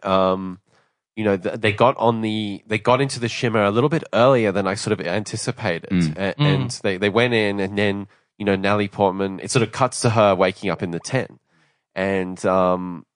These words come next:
Speaker 1: I was like, "Oh, okay, cool. You know, this is really starting to sort of kick into gear."
Speaker 2: Mm.
Speaker 1: She comes out and they're sort of, like, figuring out they've eaten a bunch of food.
Speaker 3: Yeah.
Speaker 1: And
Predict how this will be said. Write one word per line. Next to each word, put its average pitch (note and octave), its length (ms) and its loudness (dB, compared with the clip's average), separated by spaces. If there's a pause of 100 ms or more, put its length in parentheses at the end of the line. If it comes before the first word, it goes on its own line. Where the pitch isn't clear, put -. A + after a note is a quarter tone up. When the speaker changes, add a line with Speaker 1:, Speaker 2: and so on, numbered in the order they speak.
(380)
Speaker 1:
I A2 60 -2
was A#2 120 0
like, A2+ 220 0
"Oh, E3 220 6
okay, D3 520 0
cool. B2 420 2
You A2 140 -2
know, G2+ 160 2
this A2+ 220 -6
is G#2+ 120 -8
really G#2 280 0
starting F#2 320 -2
to F2+ 80 -4
sort F2 160 -8
of - 40 -12
kick - 220 -10
into F2+ 200 -6
gear." G2+ 460 2
Speaker 2:
Mm. F2+ 220 -4 (140)
Speaker 1:
She - 100 -18
comes A2 340 0
out A#2+ 440 2 (120)
and F#2+ 140 -6
they're G2+ 80 -2
sort A#2 160 0
of, G2+ 140 -2
like, F2+ 160 -4
figuring A2 440 -2
out G#2+ 220 2
they've F#2+ 160 -4
eaten G#2 240 -6
a F#2 60 -4
bunch G#2+ 340 0
of G#2 80 -6
food. B2 840 2
Speaker 3:
Yeah. A#2 360 0 (100)
Speaker 1:
And A2 240 -4